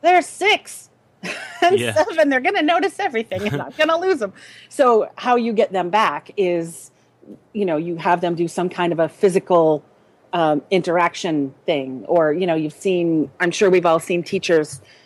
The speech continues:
Speaker 1: do the clap. You know, "If you can hear me, clap twice."
Speaker 2: Mm-hmm.
Speaker 1: If you can hear me, yeah. <laughs>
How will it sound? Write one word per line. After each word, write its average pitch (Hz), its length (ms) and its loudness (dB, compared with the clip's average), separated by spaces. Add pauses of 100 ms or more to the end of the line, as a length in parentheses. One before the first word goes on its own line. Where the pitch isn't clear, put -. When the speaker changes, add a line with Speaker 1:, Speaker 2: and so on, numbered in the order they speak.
(220)
Speaker 1:
do 190 180 4
the 165 200 2
clap. 170 480 -2 (260)
You 190 60 -8
know, 165 80 -2
"If 151 80 -10
you 151 60 -10
can 190 100 -4
hear 349 160 2
me, 233 120 0
clap 175 300 -2
twice." 196 460 -4
Speaker 2:
Mm-hmm. 107 200 -8
Speaker 1:
If 226 100 0
you 269 100 2
can 240 80 2
hear 330 160 2
me, - 80 -8 (180)
yeah. - 180 -6 (360)
<laughs> 226 460 -2